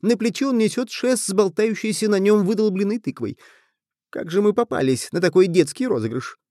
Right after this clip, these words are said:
изумленно добавил он. И вдруг лохматый пони, коротышка с тонкими ногами, издал душераздирающий рев, от которого на дороге все снова притихли. «Да это вовсе не пони!» ахнул Звентибольд.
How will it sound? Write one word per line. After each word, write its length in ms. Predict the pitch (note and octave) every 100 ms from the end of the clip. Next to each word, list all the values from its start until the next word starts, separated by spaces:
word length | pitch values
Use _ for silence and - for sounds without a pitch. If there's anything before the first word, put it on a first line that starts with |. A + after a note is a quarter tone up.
| _ _
изумленно 560 | D3 A#2+ C3 A#2+ A#2 A#2+
добавил 380 | B2+ A2 A#2+ -
он. 160 | C#3 _ _ _ _ _ _ _ _ -
И 140 | A2
вдруг 340 | G2 B2+ F3+
лохматый 540 | C#3 D3 D3 E3+ D3 B2
пони, 460 | - F3 B2 A#2+
коротышка 600 | A2 D#3 D3 G3 D3+ E3
с 80 | D3+
тонкими 420 | - F3+ E3 E3
ногами, 600 | D3+ C#3 G#2 E3+ D#3+ D#3
издал 320 | D3 A#2 F3 D3
душераздирающий 960 | F3+ E3+ E3+ C#3+ C#3+ F3 D#3 - C#3+
рев, 320 | B2 E3+ - - - -
от 140 | G#2+
которого 400 | - C#3 G3 F#3
на 120 | F#3+ F3
дороге 360 | F3 F#3+ F3
все 300 | - - F#3
снова 380 | - D3 E3 C#3+
притихли. 540 | D3+ C#3+ - - G2 _ _ _ _ _ _ _ _ -
«Да 160 | D#3 E3+
это 400 | D#3 G#3+ B3+ G#3
вовсе 420 | A3 A#3 - C4+
не 160 | C#4+
пони!» 600 | C#4+ _ - - D#3+ C#3 B2 _ _ -
ахнул 340 | B2+ - C3+
Звентибольд. 540 | C3 A#2+ F2 C#3+ F#2+